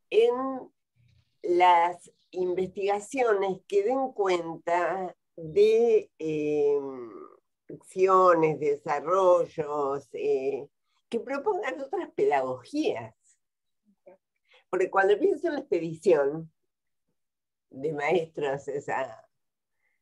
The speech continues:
este, experiencia increíble colombiana que, que,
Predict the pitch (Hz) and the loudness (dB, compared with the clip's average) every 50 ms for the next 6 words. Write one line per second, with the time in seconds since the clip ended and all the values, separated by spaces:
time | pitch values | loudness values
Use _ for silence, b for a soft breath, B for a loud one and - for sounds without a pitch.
0 | _ _ _ _ - 151 147 147 _ - 131 139 147 _ - 131 139 151 165 170 | _ _ _ _ -10 -10 -10 -10 _ -6 -6 -6 -6 _ -8 -4 -2 0 2 2
1 | 170 165 165 - 151 131 131 127 113 110 113 110 - _ _ _ _ _ _ _ | 0 0 0 -2 -2 -2 -2 -4 -4 -8 -10 -12 -14 _ _ _ _ _ _ _
2 | _ _ _ _ _ - 180 180 208 170 - 175 170 165 160 170 185 185 180 180 | _ _ _ _ _ 0 0 0 0 0 -4 -2 -2 0 -2 0 0 2 2 4
3 | 180 175 165 151 147 143 143 139 131 - _ _ _ _ _ _ _ _ _ _ | 4 2 2 0 0 -4 -6 -8 -10 -16 _ _ _ _ _ _ _ _ _ _
4 | _ _ _ _ _ - - 151 151 151 147 156 175 202 220 226 208 170 156 139 | _ _ _ _ _ -4 -2 -2 0 0 -2 2 4 6 6 6 6 4 2 2
5 | 151 151 143 - _ 160 151 147 147 139 | 0 -2 -2 -2 _ -4 -2 -2 -2 -6